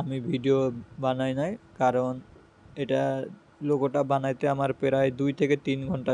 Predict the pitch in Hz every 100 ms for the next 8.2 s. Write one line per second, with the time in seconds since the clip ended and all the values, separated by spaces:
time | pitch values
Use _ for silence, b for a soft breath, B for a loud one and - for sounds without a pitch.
0 | 127 135 139 143 127 - - 151 139 117
1 | 113 123 123 120 113 147 175 - - -
2 | - B B B B - 156 139 151 156
3 | 151 - 147 139 143 135 160 180 156 160
4 | 160 175 - 151 156 151 151 147 147 131
5 | 127 139 147 131 135 131 123 123 127 -
6 | 175 - 139 135 123 - 117 160 185 -
7 | - B B - - 131 127 127 135 131
8 | 123